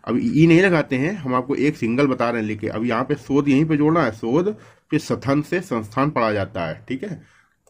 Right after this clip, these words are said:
जैसे शिक्षण संस्थान आया तो ये शिक्षा लिखते हैं और शिक्षण ये लिखते हैं, क्षण का हुक लास्ट में लगा देते हैं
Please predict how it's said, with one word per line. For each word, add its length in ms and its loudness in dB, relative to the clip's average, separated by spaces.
जैसे 260 -2
शिक्षण 380 0
संस्थान 420 0
आया 160 0
तो 120 -4
ये 140 0
शिक्षा 440 -4
लिखते 320 0
हैं 200 -2
और 120 -4
शिक्षण 500 -2
ये 160 2
लिखते 340 -2
हैं, 180 -4
क्षण 280 -6
का 120 0
हुक 200 0
लास्ट 220 -2
में 80 -8
लगा 200 -4
देते 260 -6
हैं 140 -8